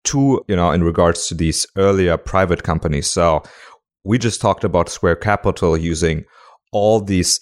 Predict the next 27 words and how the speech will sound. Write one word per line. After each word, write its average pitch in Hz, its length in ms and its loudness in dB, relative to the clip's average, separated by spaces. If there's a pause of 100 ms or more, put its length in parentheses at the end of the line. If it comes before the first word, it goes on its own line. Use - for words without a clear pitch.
all 104 120 4
this, 98 200 0
this - 180 0
huge 110 300 0
universe 92 480 0
of 82 240 -2
data 92 480 2 (240)
which - 240 -2
they 95 100 2
are 85 100 2
collecting 87 920 0
with 87 220 0
the 80 100 0
point 80 240 0
of 76 80 -6
sale 110 240 0
device, 82 460 0
and 80 360 -2 (380)
in 87 200 0
their 82 260 4
decision 98 540 0
process 82 640 0
to 90 80 -4
giving 82 320 2
out 80 160 -2
this - 180 -4
loan, 98 340 2